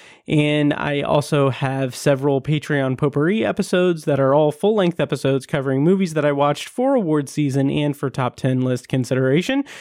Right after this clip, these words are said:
That plus a ton of stuff, including the <laughs> uh, an immediate reaction, uh, recording of my thoughts on, uh, Zack Snyder's, um, <laughs> Rebel Moon,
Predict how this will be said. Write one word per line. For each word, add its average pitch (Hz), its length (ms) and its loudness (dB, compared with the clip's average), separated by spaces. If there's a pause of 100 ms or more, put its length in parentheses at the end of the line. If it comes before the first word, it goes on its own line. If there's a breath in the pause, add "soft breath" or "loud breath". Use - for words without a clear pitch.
(840 loud breath)
That 202 460 0
plus 185 340 0
a 165 160 2
ton 190 280 0
of 180 80 2
stuff, 156 240 0
including 175 600 2 (100)
the 151 320 4 (340)
<laughs> 202 300 2 (460 loud breath)
uh, - 20 -2
an 165 340 4
immediate 214 360 2
reaction, 175 760 0
uh, 147 680 2 (240)
recording 147 720 2
of 139 360 0
my 139 320 4
thoughts 151 420 -2
on, 143 520 4 (120)
uh, 135 260 0
Zack 131 540 -2
Snyder's, 156 600 0
um, 156 460 4
<laughs> - 40 -8
Rebel 175 440 4
Moon, 254 380 4